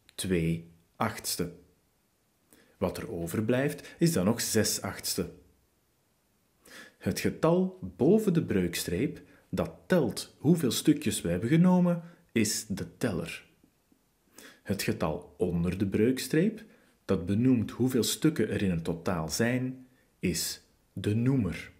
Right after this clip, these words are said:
Wil je de basis van wat een breuk exact is nog eens herhalen? Bekijk dan zeker ook onze video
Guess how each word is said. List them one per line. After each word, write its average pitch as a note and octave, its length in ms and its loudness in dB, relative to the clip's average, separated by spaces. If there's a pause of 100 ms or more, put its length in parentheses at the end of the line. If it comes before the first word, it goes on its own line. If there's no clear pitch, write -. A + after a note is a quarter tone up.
(300)
Wil C3+ 220 6
je A2+ 260 2
de G2 120 -2
basis D#3+ 480 0
van A#2+ 120 0
wat A#2+ 200 0
een A2+ 140 2
breuk G#2+ 300 2
exact G#2+ 640 -2
is - 440 -4
nog F#2+ 140 -2
eens F2+ 220 -2
herhalen? C#3 540 -2 (680)
Bekijk F#2 320 2
dan E2+ 140 -2
zeker B2+ 420 2
ook D#3+ 200 2
onze F2 220 -2
video G#2+ 600 2